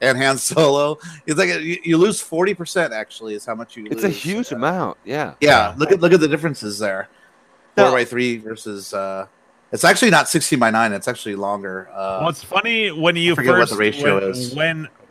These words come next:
Speaker 3: uh, when you did get to that point where you're watching everything in widescreen and that's what you prefer, or if you do, and you realize that all this time that you've been watching these pan scan things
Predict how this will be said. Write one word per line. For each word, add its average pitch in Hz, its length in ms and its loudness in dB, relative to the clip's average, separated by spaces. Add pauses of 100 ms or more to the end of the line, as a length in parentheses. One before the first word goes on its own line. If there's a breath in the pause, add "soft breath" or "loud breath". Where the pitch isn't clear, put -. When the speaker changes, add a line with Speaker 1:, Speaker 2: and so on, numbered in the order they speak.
(280)
Speaker 3:
uh, 123 280 4
when 117 360 0
you 147 220 -4 (480)
did 131 220 -2
get 127 180 -2
to - 60 -2
that 113 180 2
point 117 220 0
where 107 140 0
you're 107 220 0
watching 104 320 0
everything 104 240 0
in 92 80 -6
widescreen 95 520 -2
and 92 220 -8
that's 98 200 -2
what 101 100 -4
you 92 80 -6
prefer, 95 640 -2
or 95 260 -2
if 110 200 -4
you 101 80 -4
do, 90 300 -4 (600 soft breath)
and 127 360 0
you 117 120 -2
realize 127 760 2
that 117 200 0
all 123 240 2
this 208 200 -4
time 165 300 -4
that 143 120 -8
you've 135 140 -6
been 127 120 -12
watching 123 380 -2
these 107 180 -6
pan 123 380 0
scan 110 320 -2
things 95 440 -4